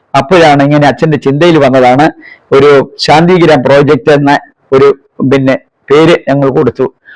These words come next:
അതിനൊക്കെ അവിടെ ഇരുന്ന് പ്ലാൻ ചെയ്തു. അങ്ങനെ പിന്നെ അത് ഒരുപക്ഷെ ലോകത്താദ്യമായിട്ടുള്ളതായിരിക്കാം ഇത്തരം ഒരു പദ്ധതിയെ പറ്റിയിട്ട്. അതായത് മദ്യരഹിത വ്യക്തികൾ, മദ്യരഹിത കുടുംബങ്ങൾ, മദ്യരഹിത ഗ്രാമങ്ങൾ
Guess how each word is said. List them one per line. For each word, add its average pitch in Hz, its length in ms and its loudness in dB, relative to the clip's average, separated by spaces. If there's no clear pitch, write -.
അതിനൊക്കെ 156 420 0
അവിടെ 147 180 0
ഇരുന്ന് 143 200 0
പ്ലാൻ 139 300 0
ചെയ്തു. 135 420 -2
അങ്ങനെ 151 460 0
പിന്നെ 143 400 0
അത് 190 460 2
ഒരുപക്ഷെ 190 360 2
ലോകത്താദ്യമായിട്ടുള്ളതായിരിക്കാം 175 1600 2
ഇത്തരം 156 340 0
ഒരു 147 80 2
പദ്ധതിയെ 151 480 0
പറ്റിയിട്ട്. 127 400 -2
അതായത് 147 520 -6
മദ്യരഹിത 165 840 0
വ്യക്തികൾ, 165 480 0
മദ്യരഹിത 160 560 2
കുടുംബങ്ങൾ, 160 540 0
മദ്യരഹിത 147 520 0
ഗ്രാമങ്ങൾ 143 560 2